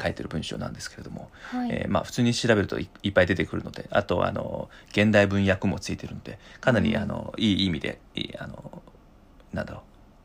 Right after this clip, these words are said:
Speaker 1: う、いい教えがいっぱい込められてる文章になってて、例えば、
Speaker 2: はい。
Speaker 1: えー、魚と熊の手、えー、魚が食べたいと熊の手と、手も食べたいと、
Speaker 2: はい。
Speaker 1: 両方やられない、同時やられないから、えー、片方へ取ると。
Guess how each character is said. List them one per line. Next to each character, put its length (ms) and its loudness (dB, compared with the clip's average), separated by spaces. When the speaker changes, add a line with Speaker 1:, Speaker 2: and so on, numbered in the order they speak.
Speaker 1:
う、 40 -2
い 80 6
い 20 6
教 120 4
え 120 2
が 120 0
い 60 -2
っ 100 -8
ぱ 120 2
い 140 -2
込 120 -2
め 80 2
ら 60 6
れ 100 2
て 100 -10
る 60 -8
文 160 -6
章 120 -8
に 60 -12
な 60 -10
っ 20 -14
て 140 -20
て、 120 -20
例 80 6
え 40 6
ば、 100 8
Speaker 2:
は 40 4
い。 40 -6
Speaker 1:
え 200 2
ー、 40 0
魚 400 2
と 80 -8
熊 220 2
の 100 6
手、 300 0
え 120 -2
ー、 20 0
魚 300 6
が 80 8
食 120 8
べ 60 4
た 80 6
い 40 4
と 60 -4
熊 180 4
の 60 0
手 100 -2
と、 100 -4
手 180 -4
も 120 0
食 120 -4
べ 80 -2
た 120 -2
い 60 -6
と、 100 -12
Speaker 2:
は 180 -6
い。 20 4
Speaker 1:
両 100 4
方 160 4
や 60 8
ら 80 8
れ 80 4
な 140 2
い、 80 -2
同 140 4
時 100 0
や 60 2
ら 80 4
れ 80 2
な 100 2
い 60 0
か 80 2
ら、 220 2
え 340 0
ー、 20 -18
片 240 -2
方 140 -6
へ 40 -10
取 180 -10
る 60 -10
と。 120 -14